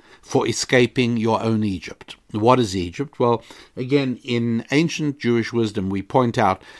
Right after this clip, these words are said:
that, uh, in the Lord's language, every name has a meaning. Right? It's not like, uh, in, in, in the names we're accustomed to using in English or in, in German.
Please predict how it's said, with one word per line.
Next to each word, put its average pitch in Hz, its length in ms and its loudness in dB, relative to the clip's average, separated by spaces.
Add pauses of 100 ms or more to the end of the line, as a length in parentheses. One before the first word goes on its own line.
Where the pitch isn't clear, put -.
(160)
that, 104 560 0 (160)
uh, 101 260 -2
in 107 140 -2
the 110 80 2
Lord's 139 320 4
language, 127 580 0
every 143 400 2
name 92 520 0
has 101 260 -4
a 110 40 0
meaning. 104 440 -2 (1080)
Right? 120 160 0
It's 143 160 0
not 156 220 2
like, 107 240 2 (480)
uh, 101 260 0
in, 107 440 0
in, 107 400 -2 (240)
in 107 340 -4
the 107 80 0
names 120 380 4
we're 110 100 2
accustomed 104 540 0
to 98 120 -10
using 107 380 0
in 104 140 -2
English 117 420 -2
or 85 140 -4
in, 85 240 -10
in 85 420 -10
German. 120 540 4